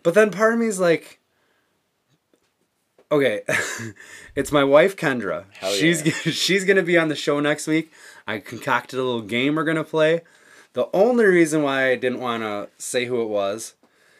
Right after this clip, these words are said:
Speaker 1: 'cause, like, what if God strikes her dead this week? Then I'm,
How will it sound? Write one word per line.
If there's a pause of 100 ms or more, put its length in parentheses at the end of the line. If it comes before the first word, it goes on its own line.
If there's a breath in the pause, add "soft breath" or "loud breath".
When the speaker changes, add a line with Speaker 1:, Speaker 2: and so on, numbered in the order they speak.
(140)
Speaker 1:
'cause,
like,
what
if
God
strikes
her
dead
this
week?
Then
I'm,